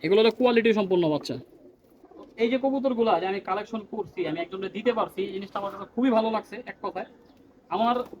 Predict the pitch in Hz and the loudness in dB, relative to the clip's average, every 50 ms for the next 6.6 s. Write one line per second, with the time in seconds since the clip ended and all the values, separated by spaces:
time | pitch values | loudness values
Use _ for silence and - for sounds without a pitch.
0 | - - - - - - 180 - 233 233 247 240 202 190 175 180 220 - 240 247 | -20 -20 -20 -16 -12 -10 -8 -6 -4 -2 -2 0 2 2 2 2 0 -2 -2 -2
1 | 247 240 262 254 - - 247 247 226 - - 214 220 220 254 247 - - 247 226 | 0 4 2 2 4 2 0 0 0 -2 -6 -8 -6 -6 -8 -10 -6 -4 -4 -4
2 | - - - - 190 196 175 220 226 214 - - 202 185 180 175 - 175 170 160 | -4 -4 -6 -6 -6 -4 -4 -6 -8 -8 -4 0 2 4 4 2 0 -4 -6 -6
3 | 165 165 143 139 - - - - - - - - _ - - - _ _ - - | -6 -8 -10 -12 -14 -18 -20 -20 -20 -20 -20 -20 _ -20 -20 -20 _ _ -6 -4
4 | 180 220 226 226 247 247 240 247 233 226 247 247 262 254 220 226 240 226 - - | -4 -4 -2 -2 -2 -2 0 0 0 0 0 0 -2 -2 -2 -2 -4 -4 -4 -4
5 | 226 220 220 220 - - - _ _ - - _ _ - 220 226 220 226 226 - | -4 -4 -4 -4 -8 -12 -18 _ _ -20 -20 _ _ -2 -2 0 0 -2 -4 -2
6 | 190 208 208 208 196 190 185 165 175 185 190 | 0 0 0 2 2 2 0 0 -2 -4 -6